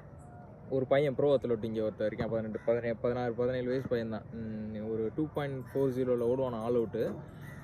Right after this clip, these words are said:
அஹ், நமக்காக வந்து ஒரு நாலு நிமிஷத்துல ஓடினான்னு வச்சுக்கோங்க, மூணு முப்பத்தி ஒன்பதுல ஓடினா, நம்ம நா-, மூணு ஐம்பத்தி ஏழுல ஓடணும்.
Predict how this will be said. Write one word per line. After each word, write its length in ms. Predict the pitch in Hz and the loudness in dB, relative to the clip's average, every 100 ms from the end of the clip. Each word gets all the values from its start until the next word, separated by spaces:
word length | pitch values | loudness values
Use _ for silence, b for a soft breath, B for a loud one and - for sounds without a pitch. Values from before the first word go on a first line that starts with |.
| - | -10
அஹ், 260 | - 175 165 | -2 4 4
நமக்காக 480 | 147 156 165 180 180 | 4 4 6 8 8
வந்து 240 | 165 185 | 8 6
ஒரு 120 | 180 | 6
நாலு 300 | 160 151 151 | 4 4 4
நிமிஷத்துல 220 | 151 170 160 | 2 2 4
ஓடினான்னு 380 | 143 139 143 | 4 4 0
வச்சுக்கோங்க, 200 | 135 135 | -2 -2
மூணு 360 | 131 165 160 151 | 2 4 4 2
முப்பத்தி 300 | 143 139 165 | 2 2 2
ஒன்பதுல 320 | 147 147 139 139 | 4 4 4 4
ஓடினா, 140 | 160 | 2
நம்ம 180 | 190 165 | 0 0
நா-, 280 | 147 143 139 | 0 0 2
மூணு 200 | 156 147 | 2 2
ஐம்பத்தி 200 | 143 147 | 2 2
ஏழுல 300 | 139 123 120 | 4 4 4
ஓடணும். 180 | 120 | 2